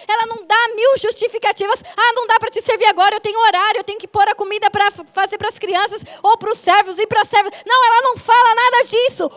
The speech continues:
O cara fala pra ela: "Me dá de beber?" Ela: "É claro." A palavra diz, apressadamente ela serve, ela, ela derrama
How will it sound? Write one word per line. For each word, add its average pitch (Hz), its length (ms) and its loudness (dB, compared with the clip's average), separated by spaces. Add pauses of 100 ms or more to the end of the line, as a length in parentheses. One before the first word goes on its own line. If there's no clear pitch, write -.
O 370 120 0
cara 453 280 2
fala 440 200 2
pra 427 120 -2
ela: 349 200 0
"Me 349 120 -6
dá - 160 2
de 311 100 -10
beber?" 285 500 -2 (140)
Ela: 311 200 -8
"É 339 40 -8
claro." 440 540 -6 (440)
A 285 100 -8
palavra 349 320 -2
diz, 320 260 -12
apressadamente 359 1120 -4
ela 349 200 -6
serve, 302 520 -8
ela, 294 320 -4
ela 285 220 -8
derrama 294 500 -8